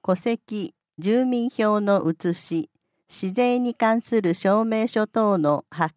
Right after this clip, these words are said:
行業務を行っています。北部サービスセンター。電話、零六六七九一の零四四六。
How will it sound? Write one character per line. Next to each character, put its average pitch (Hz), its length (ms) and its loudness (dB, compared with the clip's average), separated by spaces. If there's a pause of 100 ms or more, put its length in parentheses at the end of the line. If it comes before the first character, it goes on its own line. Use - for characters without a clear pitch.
行 240 240 0
業 240 260 2
務 180 200 2
を 139 240 0
行 156 140 -2
っ 151 200 2
て - 200 -10
い 135 120 0
ま 127 200 0
す。 - 260 -20 (1400)
北 247 320 0
部 160 140 2
サ 190 220 2
ー 208 80 0
ビ 214 100 -4
ス 202 160 -2
セ 196 160 -2
ン 180 120 0
タ 120 500 -2 (1000)
ー。 151 40 -10
電 202 280 2
話、 160 260 0 (480)
零 233 340 0
六 - 460 -2 (380)
六 208 360 0
七 220 400 2
九 214 380 0
一 202 440 -4
の 135 300 0 (160)
零 240 380 0
四 202 420 0
四 160 360 2
六。 147 440 -2